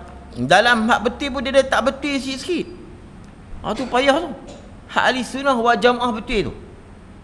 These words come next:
Payah juga. Kadang-kadang kita bahasa ahli sunnah dah, rupanya dak je.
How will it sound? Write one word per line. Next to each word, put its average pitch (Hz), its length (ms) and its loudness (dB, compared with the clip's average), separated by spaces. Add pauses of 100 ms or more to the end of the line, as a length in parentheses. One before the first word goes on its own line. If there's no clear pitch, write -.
(1400)
Payah 254 320 0
juga. 233 280 -2 (760)
Kadang-kadang 247 400 2
kita 240 240 2
bahasa 254 240 2
ahli 254 80 -2
sunnah 269 320 0
dah, 277 160 4
rupanya 233 400 0
dak 277 240 4
je. 220 140 -6